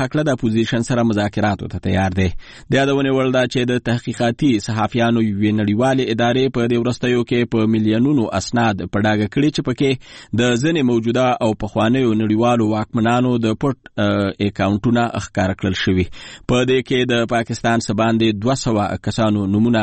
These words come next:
هم راغلي چې پکې د وزیر اعظم د زامنو او لور د اکاونټونو ذکر شوی دی. تاسو د مشال ریډیو خبرونه اورئ. د افغانستان په هلمند ولایت کې یو وار بیا د طالبانو د سیالو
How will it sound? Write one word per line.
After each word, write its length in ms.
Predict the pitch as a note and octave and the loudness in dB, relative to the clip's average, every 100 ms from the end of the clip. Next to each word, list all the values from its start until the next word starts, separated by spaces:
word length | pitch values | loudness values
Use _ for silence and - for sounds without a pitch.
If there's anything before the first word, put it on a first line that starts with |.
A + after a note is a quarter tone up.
| A2 | 2
هم 180 | C3+ C3+ | 2 2
راغلي 260 | C3 D3 E3 | 0 0 -2
چې 100 | C#3 | -2
پکې 180 | C3 C3 | -4 0
د 140 | C3 B2+ | 0 2
وزیر 200 | A#2 A2+ | 2 2
اعظم 280 | A2 B2 B2 A#2 | 2 2 2 2
د 160 | A2 G#2 | 0 0
زامنو 360 | G#2+ C3 C#3+ C#3 B2+ | 0 2 2 0 0
او 60 | G#2 | 2
لور 240 | A#2 C#3 | 2 2
د 80 | G2 | 0
اکاونټونو 580 | G2+ - G#2 G#2 A2+ G#2 | -4 -2 -2 0 0 0
ذکر 260 | F#2+ F2 F2 | -2 -6 -4
شوی 180 | F#2+ F#2 F#2+ | -2 0 0
دی. 100 | G2+ - _ _ _ _ _ _ _ - - - - - - G2 | -2 -4 _ _ _ _ _ _ _ -20 -20 -20 -20 -20 -6 0
تاسو 240 | F#2 - | 0 0
د 80 | F2+ | -2
مشال 280 | F#2+ G#2 F#2+ | 0 0 2
ریډیو 240 | F#2 F#2 C3+ E3+ | 2 0 -2 -4
خبرونه 340 | - F2+ F2+ F2 | -4 0 0 0
اورئ. 240 | F2+ F2+ F#2 - _ - - - - A2 | 0 0 -2 -8 _ -20 -20 -10 -2 2
د 120 | C#3+ | 2
افغانستان 640 | D3 D3+ D#3 D#3 E3+ F#3 F#3+ | 2 0 0 -2 0 -2 0
په 160 | E3+ D3+ | 0 0
هلمند 400 | C#3+ D3+ D#3 C#3+ | 0 0 0 0
ولایت 300 | C3+ C#3 D3 | 0 0 -2
کې 120 | F3 D#3+ | -2 0
یو 80 | C3 | 2
وار 220 | C3 C3 C#3+ | 0 0 0
بیا 100 | B2+ G2+ | 0 0
د 120 | G#2+ | -2
طالبانو 560 | G#2+ A2+ A#2 C3+ D3 E3 D3+ | 0 0 2 2 2 0 0
د 100 | B2+ B2 | 0 -2
سیالو 360 | - F3 D#3+ | 0 0 2